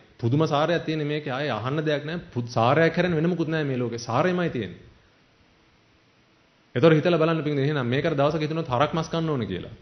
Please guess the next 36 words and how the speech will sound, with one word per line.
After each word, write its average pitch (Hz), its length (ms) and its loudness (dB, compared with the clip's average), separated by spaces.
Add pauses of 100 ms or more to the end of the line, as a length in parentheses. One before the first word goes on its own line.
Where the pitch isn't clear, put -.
(1040)
හරක් 123 300 4
මස් 170 180 0
තරම් 160 240 0
ආස්වාද 143 380 0
රහක් 139 320 -2
වෙන 131 180 -2
මේ 147 140 0
ලෝකේ 151 240 0
නැහැ. 135 240 -2 (200)
ඒ 120 180 4
තරම් 160 220 0
සැප 127 200 -2
දෙන 160 180 -2
රහක් 156 300 -2
තව 143 180 0
ලෝකේ, 151 260 0
මේ 139 160 0
ලෝකේ 151 240 0
නැහැ. 131 240 -4
ඒ 113 160 0
තරම් 165 200 0
සාරවත්තු 156 500 0
දෙයක් 151 220 0
මේ 147 140 -2
ලෝකේ 156 200 -2
තවත් 160 240 -4
නැහැ. 143 220 -2 (300)
ඔන්න 170 280 4
ඔය 190 100 4
තැනට 170 260 -4
එයාගේ 151 240 -2
හිත 151 140 -4
හැදිලා 151 360 -2
නම් 131 120 -4
තියෙන්නේ 143 240 -2
පින්වතුනි. 127 320 -2